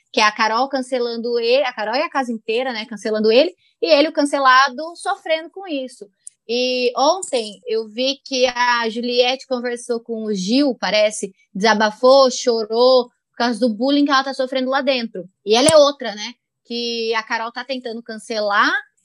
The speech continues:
e aí ela tá sofrendo com isso. Então, assim, o quanto o psicológico da pessoa, o emocional da pessoa é abalado com isso, né?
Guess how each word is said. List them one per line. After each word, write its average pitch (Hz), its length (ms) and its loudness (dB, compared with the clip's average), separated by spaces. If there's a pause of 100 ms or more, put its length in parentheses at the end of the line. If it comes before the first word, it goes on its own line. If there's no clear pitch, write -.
(140)
e 240 160 0
aí 254 220 0
ela 294 180 -2
tá 330 140 -8
sofrendo 339 480 -10
com 320 200 -6
isso. 190 520 -6
Então, 240 200 -2
assim, 277 300 2 (140)
o 233 120 -2
quanto 403 360 4
o 427 60 0
psicológico 294 800 2
da 254 120 -2
pessoa, 240 680 0
o 208 80 -8
emocional 226 500 -4
da 285 80 0
pessoa 262 440 -4
é 254 140 2
abalado 254 800 2
com 208 220 -20
isso, 185 340 -16
né? 202 280 -4